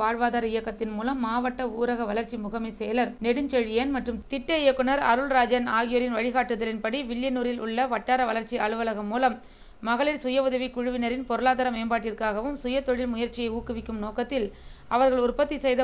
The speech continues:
பொருட்களை நுகர்வோர்களிடம் நேரடியாக நியாயமான விலையில் விற்பனை செய்யும் வகையில் பொங்கல் சிறப்பு அங்காடி மற்றும் கிராம சந்தை வில்லியனூரில் உள்ள அன்னை திருமண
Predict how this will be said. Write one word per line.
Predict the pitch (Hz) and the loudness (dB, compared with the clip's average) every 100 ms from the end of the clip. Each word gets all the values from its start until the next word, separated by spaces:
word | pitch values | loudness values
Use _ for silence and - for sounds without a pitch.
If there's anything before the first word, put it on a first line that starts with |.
| 254 | 2
பொருட்களை | 247 247 247 254 | -2 0 0 2
நுகர்வோர்களிடம் | 247 247 254 240 233 226 247 226 | 2 2 2 2 0 0 -2 -2
நேரடியாக | 240 240 240 247 214 - - - - 220 | -2 2 2 2 0 -2 -12 -20 -8 0
நியாயமான | 240 269 277 277 262 | 2 2 2 2 2
விலையில் | 240 254 247 | 0 0 -2
விற்பனை | 233 269 262 | -4 -2 -2
செய்யும் | 247 220 220 | -2 -4 -2
வகையில் | 214 254 269 220 - | 0 2 0 0 -2
பொங்கல் | 247 254 262 254 | 0 0 0 0
சிறப்பு | 247 247 247 | 0 0 -2
அங்காடி | 220 220 233 220 | 0 0 0 -2
மற்றும் | 208 269 202 - - - - | 0 0 0 -4 -18 -20 -2
கிராம | 214 247 285 277 | 6 6 6 0
சந்தை | 247 233 277 | 0 2 0
வில்லியனூரில் | 233 254 269 233 233 226 | 0 -2 0 0 -2 -2
உள்ள | 226 262 277 | 4 4 4
அன்னை | 226 254 262 | 0 0 0
திருமண | 247 247 | 0 0